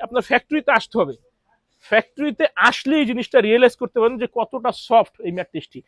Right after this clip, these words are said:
বলে থাকি, যখনই আপনি অর্থের তৃপ্তি নিবেন, তখন কিন্তু প্রোডাক্ট একটু খারাপ করবে, কারণ দামাদামি করে কখনোই দোকানদারকে ঠকানো যায় না। চার ইঞ্চি অর্থোপেডিক্স ম্যাট্রেস, যেমন চার, পাঁচ, ছয়ের ভিতরে আপনার টু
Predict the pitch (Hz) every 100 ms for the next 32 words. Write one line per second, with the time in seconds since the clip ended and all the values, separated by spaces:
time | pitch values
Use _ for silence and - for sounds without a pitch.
0 | _ 262 262 254 202 180 208 254 277 262
1 | 277 208 208 - 277 - 285 - 262 214
2 | 233 349 _ _ _ 220 254 269 285 -
3 | 247 247 269 269 - 233 233 - 180 135
4 | - _ _ 226 220 175 214 269 285 294
5 | 254 285 226 - 320 294 285 247 - _
6 | - 180 226 262 254 254 - 233 247 240
7 | 240 240 285 370 _ - - _ 208 214
8 | 226 - 226 202 226 220 - 214 202 -
9 | 233 - - _ _ _ _ 170 202 214
10 | 233 214 220 - - - 214 220 226 208
11 | 226 214 226 -